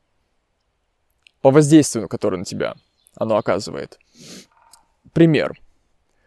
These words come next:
Вот есть разного рода литература, да? Возьмём литературу художественную, романы, да?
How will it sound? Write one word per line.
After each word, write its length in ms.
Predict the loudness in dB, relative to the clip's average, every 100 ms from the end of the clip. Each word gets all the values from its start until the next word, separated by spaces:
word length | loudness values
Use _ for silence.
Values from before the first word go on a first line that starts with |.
| _ -14
Вот 420 | 0 4 4 2 -14 -6
есть 520 | 0 2 0 -8 -14 -20 _ _ _ _ _ 2
разного 420 | 4 4 4 4
рода 200 | 4 4
литература, 580 | 2 0 -2 -2 -10 -2
да? 160 | 0
Возьмём 400 | 0 0 -2 -4
литературу 760 | -4 -4 0 0 0 0 -2 -4 _
художественную, 840 | -2 4 6 4 -4 -6 -4 -6 -8
романы, 420 | -2 0 0 -4 -4
да? 200 | -4